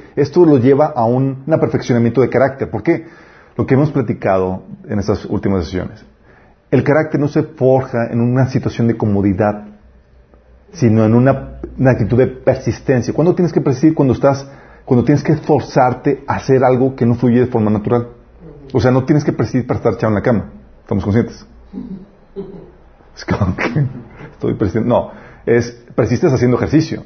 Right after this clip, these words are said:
¿sí? Porque ahí, ¡oh! Sí, resistencia, tienes que persistir. ¿Y qué haces? Cuando hay persi-, cuando hay, eh, adversidad, cuando hay oposición y demás, tienes que obligarte a hacer lo correcto.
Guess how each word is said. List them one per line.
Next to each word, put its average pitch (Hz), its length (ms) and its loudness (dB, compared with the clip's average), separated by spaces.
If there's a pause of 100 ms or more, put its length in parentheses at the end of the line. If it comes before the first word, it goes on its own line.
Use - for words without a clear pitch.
¿sí? 113 200 -2
Porque 101 240 0
ahí, 113 280 0
¡oh! 139 600 0
Sí, 110 360 -10 (240)
resistencia, 117 760 0
tienes 113 160 -4
que - 80 -4
persistir. 95 320 -4 (500)
¿Y 131 160 4
qué 170 120 4
haces? 175 280 -2 (380)
Cuando 143 220 4
hay 170 140 4
persi-, 170 480 -6
cuando 127 300 2
hay, 143 320 4
eh, 123 240 -8
adversidad, 120 580 2
cuando 113 200 -2
hay 120 60 2
oposición 113 420 -4
y 104 60 0
demás, 104 220 0
tienes 117 260 0
que 120 380 0 (140)
obligarte 123 1080 2
a 117 80 -2
hacer 113 260 -2
lo 117 120 -2
correcto. - 680 -4